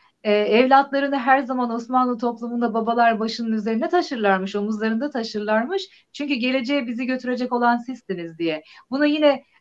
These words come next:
buyurduğunuz gibi, e, konuşmamızın başında, e, Fransız gezginler çokça söylerler.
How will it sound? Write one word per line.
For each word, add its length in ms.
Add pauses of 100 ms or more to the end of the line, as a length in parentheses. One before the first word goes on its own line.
buyurduğunuz 600
gibi, 420 (120)
e, 260
konuşmamızın 680
başında, 580 (300)
e, 200
Fransız 500
gezginler 600
çokça 320
söylerler. 680